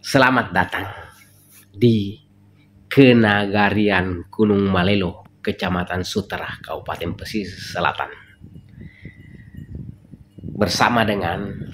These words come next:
tim Laboratorium Kesehatan Masyarakat Batam, Dinas Kesehatan Ke-, Kabupaten Pesisir Selatan, Kenagarian Gunung Malelo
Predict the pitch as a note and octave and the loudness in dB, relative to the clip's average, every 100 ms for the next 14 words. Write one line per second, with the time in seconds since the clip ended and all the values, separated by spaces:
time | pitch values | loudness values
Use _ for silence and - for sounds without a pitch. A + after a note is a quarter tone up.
0 | - A#2+ A2 G2 G2 F#2 - B2 A#2 - | -6 0 2 2 0 -4 2 2 2 0
1 | G#2 - F#2 F#2+ A#2 A2 F#2 F#2 F#2 F#2 | -4 -6 -4 -2 0 0 -2 -4 -4 -4
2 | F#2 G#2 G2+ - - - - - - - | -4 -2 -2 -2 -4 -4 -6 -6 -6 -4
3 | - G2+ A#2 A#2+ G2+ E2+ - - F2+ - | -2 4 6 6 4 2 -4 -4 -4 -4
4 | - F2 E2+ - D#2 D2+ D2+ - - - | -4 -4 -4 0 0 0 -2 -4 -4 -4
5 | - - - - - - - - - - | -4 -4 -4 -4 -4 -4 -4 -4 -4 -2
6 | G#2 - F#2 - A#2+ - - - - - | -2 -2 -2 0 -2 -2 -2 -4 -4 -4
7 | - - - - - - - - - - | -6 -8 -8 -10 -8 -8 -6 -6 -4 -4
8 | - D#3 B2+ A2 A2 G#2+ G2+ G2 G2+ G2 | 2 4 4 4 2 2 2 0 -2 -2
9 | F#2 F2 F2 | -2 -2 -2